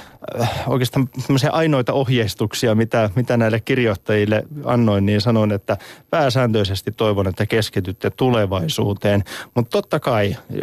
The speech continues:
siis meidän täytyy ymmärtää, että me eletään joka hetki menneisyyden ja tulevaisuuden risteyskohdassa. Ja kyllä meidän täytyy myöskin tietää se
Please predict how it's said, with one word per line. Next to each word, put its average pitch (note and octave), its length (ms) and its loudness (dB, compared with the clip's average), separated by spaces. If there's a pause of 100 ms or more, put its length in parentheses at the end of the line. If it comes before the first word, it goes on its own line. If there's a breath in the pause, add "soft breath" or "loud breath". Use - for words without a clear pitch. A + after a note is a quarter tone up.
(120)
siis A#2 240 0
meidän C3+ 240 2
täytyy C#3 340 0
ymmärtää, A2 420 2
että G#2 160 -2
me A2+ 160 4
eletään A2+ 480 0
joka D3 300 0
hetki G2 560 -2
menneisyyden G#2+ 680 2
ja G#2 80 0
tulevaisuuden G#2+ 680 0
risteyskohdassa. G#2 920 -2
Ja G#2 140 2
kyllä B2+ 140 0
meidän C#3 200 0
täytyy C#3 380 0
myöskin A#2 380 0
tietää G#2 440 0
se G#2 220 -2